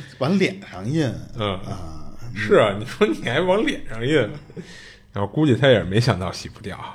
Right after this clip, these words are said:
Speaker 1: 那你这还有吗？
Speaker 2: 啊，然后我再分享一个，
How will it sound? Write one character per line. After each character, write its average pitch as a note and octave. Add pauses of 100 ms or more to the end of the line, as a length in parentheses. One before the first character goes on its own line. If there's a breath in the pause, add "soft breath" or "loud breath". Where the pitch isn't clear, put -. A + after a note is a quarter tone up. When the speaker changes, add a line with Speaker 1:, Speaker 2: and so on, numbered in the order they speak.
(1800 soft breath)
Speaker 1:
那 A#2
你 C3
这 A2
还 A2
有 B2
吗？ A2+
Speaker 2:
啊， A2+
然 A2
后 B2+
我 A2+
再 F#2+
分 A2
享 F2
一 D#2
个， -